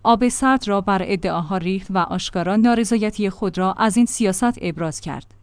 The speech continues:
او در این مراسم که در روز سه‌شنبه انجام شد، گفت: «این یکی از مواردی است که من از انجامش خرسند نیستم.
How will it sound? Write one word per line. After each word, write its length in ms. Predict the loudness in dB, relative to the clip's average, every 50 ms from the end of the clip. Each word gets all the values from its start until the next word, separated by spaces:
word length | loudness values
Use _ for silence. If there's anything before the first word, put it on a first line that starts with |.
| 0
او 120 | 4 4 6
در 140 | 8 8 10
این 180 | 10 10 10
مراسم 420 | 10 8 6 4 2 2 0 0 2
که 140 | 2 2
در 160 | 4 4 4 4
روز 220 | 4 2 2 2
سه‌شنبه 540 | 0 2 2 2 2 4 2 2 4 2 0
انجام 380 | 0 0 0 2 2 2 2
شد، 300 | 2 2 2 2 2 2 0 -6 -20 -16 0 4
گفت: 420 | 6 6 6 4 2 -4 -12 -14 -14 -16 _ -20 -18 0
«این 180 | 4 6 6 6
یکی 280 | 6 4 4 4 4 4
از 160 | 6 6 6
مواردی 520 | 4 4 4 2 0 0 0 2 2 2
است 200 | 2 2 0 0
که 120 | 2 4 4
من 280 | 6 4 4 4 2 2
از 180 | 0 -2 0 0
انجامش 480 | 0 0 2 2 4 4 2 2 0 0
خرسند 480 | 0 0 0 2 0 2 2 4 6
نیستم. 500 | 8 8 8 8 4 -6 -8 -10 -10 -12